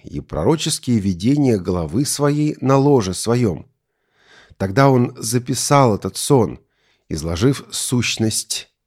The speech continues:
дела". Итак, а, уточнение истории. Это первый год царя Валтасара,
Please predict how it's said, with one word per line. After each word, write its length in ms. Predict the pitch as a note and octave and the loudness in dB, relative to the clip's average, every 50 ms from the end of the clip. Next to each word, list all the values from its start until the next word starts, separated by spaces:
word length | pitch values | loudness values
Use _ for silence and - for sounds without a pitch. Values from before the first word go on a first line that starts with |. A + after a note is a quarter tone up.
| - | -18
дела". 500 | - D#2 D#2 E2+ F#2+ F2+ C#2+ G#1 - - _ _ _ _ _ _ _ _ _ _ _ _ _ _ _ _ _ _ _ _ _ _ | -14 -10 -4 -4 -2 -2 -4 -6 -12 -18 _ _ _ _ _ _ _ _ _ _ _ _ _ _ _ _ _ _ _ _ _ _
Итак, 480 | - - C#3+ C#3 C3+ - - - - - | -2 0 0 0 0 -4 -12 -14 -10 -8
а, 240 | - - F#2 F2+ - | -6 -4 -2 -4 -2
уточнение 720 | - - - G2 F#2+ - - - G#2 G2 F2+ E2+ D#2+ D#2+ | -4 -2 -4 -4 -4 -4 -2 0 0 0 0 0 -2 -4
истории. 580 | D#2 - - - D2+ C2 B1+ C#2 F#2+ A#2+ - _ _ _ _ _ _ _ _ _ _ | -4 -6 -6 -6 -6 -6 -4 -6 -8 -12 -12 _ _ _ _ _ _ _ _ _ _
Это 220 | _ D#2 - - D#2 | _ -8 -6 -6 -10
первый 540 | - _ _ _ A#2 A2+ A2 G2 F2 F2 E2 | -10 _ _ _ 2 2 2 2 0 -4 -6
год 320 | D2+ - F#2 F2+ - - | -4 -4 -4 -4 -4 -8
царя 320 | - - G2+ F2+ F2 E2+ | -4 -2 -2 -2 -2 -2
Валтасара, 760 | D2+ F2 F#2 - - F#2 F2 - - - B2+ A2 - - A2+ | -4 -6 -6 -6 -6 -6 -4 -4 -4 -4 -4 -4 -6 -8 -10